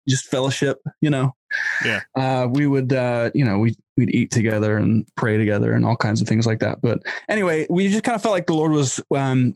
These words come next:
Speaker 1: was calling us into, uh, something different. And before it was, like, one of those things where we felt like God was calling us to places, uh, to lead worship or to write songs
Speaker 2: Mm.
Speaker 1: together or whatever. It actually started as, um, we feel like the Lord's just saying, "Hey,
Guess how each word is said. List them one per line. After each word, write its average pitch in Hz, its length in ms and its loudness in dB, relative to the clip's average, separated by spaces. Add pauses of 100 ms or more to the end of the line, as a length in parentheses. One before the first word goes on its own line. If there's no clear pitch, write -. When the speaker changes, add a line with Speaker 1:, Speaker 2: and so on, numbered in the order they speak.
Speaker 1:
was 139 160 2
calling 156 340 0
us 151 160 0
into, 139 520 2
uh, 131 420 2
something 143 320 0
different. 135 500 0
And 117 440 2 (320)
before 180 300 0
it 135 120 2
was, 139 180 0
like, 135 220 -2
one 139 100 2
of 135 60 2
those 131 220 0
things 127 240 2
where 120 140 2
we 123 100 2
felt 120 160 0
like 101 120 0
God 110 200 0
was 117 100 0
calling 113 320 0
us 107 220 -2
to 139 320 0
places, 147 760 0 (400)
uh, 120 180 0
to - 120 -2
lead 131 200 2
worship 127 480 0
or 107 120 2
to 101 80 0
write 113 220 -2
songs 113 260 0
Speaker 2:
Mm. 107 40 -2
Speaker 1:
together 117 180 0
or 107 100 0
whatever. 117 420 0
It 127 220 0
actually 143 340 -2
started 120 480 -2
as, 117 380 0 (100)
um, 113 400 2 (160)
we 127 140 2
feel 123 160 0
like 117 140 -2
the 117 80 0
Lord's 113 240 0
just 113 140 -2
saying, 113 200 2
"Hey, 120 240 0